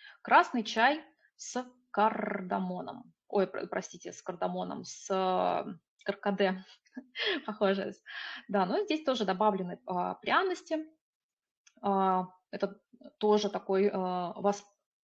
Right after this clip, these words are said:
восточный, а, восточный прив-, привкус, а, восточная ассоциация у него очень яркий. То есть, а, здесь и корица, и апельсин, а, и мята добавлена. А,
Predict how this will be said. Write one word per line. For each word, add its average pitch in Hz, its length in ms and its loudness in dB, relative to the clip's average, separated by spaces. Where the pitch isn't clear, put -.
восточный, 202 840 -2
а, 185 220 -2
восточный 208 600 0
прив-, 214 520 0
привкус, 208 720 -2
а, 175 140 0
восточная 185 520 -2
ассоциация 240 680 -2
у 220 40 -2
него 208 240 -2
очень 180 300 -8
яркий. 240 400 0
То 92 120 -8
есть, - 180 -10
а, 180 180 -2
здесь 180 240 -6
и 190 40 -12
корица, 214 640 0
и 196 140 -4
апельсин, 214 840 -4
а, 175 200 -4
и 175 60 -6
мята 233 320 -2
добавлена. 208 760 2
А, 196 460 2